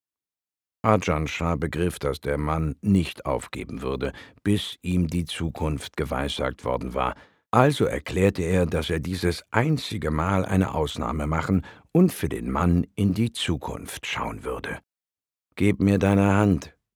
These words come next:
damit ich die Linien lesen kann.“ Der Schüler war völlig aufgeregt. Ajahn Chah hatte bisher noch nie jemandem aus der Hand gelesen.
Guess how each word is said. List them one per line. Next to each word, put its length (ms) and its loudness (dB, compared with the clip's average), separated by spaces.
damit 420 -4
ich 180 -6
die 120 -2
Linien 480 6
lesen 440 2
kann.“ 320 -2
Der 80 -8
Schüler 300 -4
war 100 -8
völlig 380 -6
aufgeregt. 600 -8
Ajahn 300 -2
Chah 280 0
hatte 160 -4
bisher 340 -2
noch 200 -4
nie 280 4
jemandem 600 0
aus 160 -8
der 140 -2
Hand 220 -2
gelesen. 440 -4